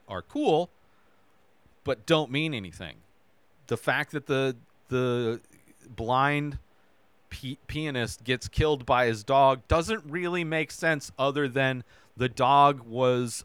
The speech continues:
under some control similarly to what's happening in that school. But other than that, like, there's, it, it, it bummed,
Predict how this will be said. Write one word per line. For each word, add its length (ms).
under 360
some 360
control 760
similarly 1000
to 760
what's 280
happening 540
in 200
that 280
school. 440
But 240
other 220
than 120
that, 240
like, 200
there's, 320
it, 220
it, 160
it 160
bummed, 300